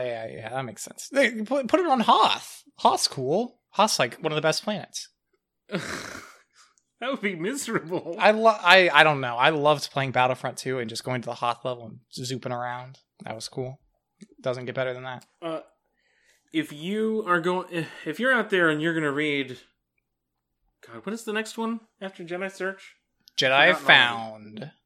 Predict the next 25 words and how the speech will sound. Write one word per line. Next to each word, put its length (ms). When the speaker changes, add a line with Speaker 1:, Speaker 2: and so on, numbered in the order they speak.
Speaker 1:
Mm-mm. 380
Speaker 2:
Jedi 300
Found. 580
The 100
sequel. 500
Speaker 1:
Dark 220
Apprentice. 1040
No? 320
Speaker 2:
Dark 220
Speaker 1:
N- 120
Speaker 2:
Apprentice. 640
Is 80
that 80
right? 200
Speaker 1:
Uh, 720
a 100
sequel, 340
Dark 180
Apprentice, 340
was 120
published 260
later 200
that 120
year, 180
yes. 380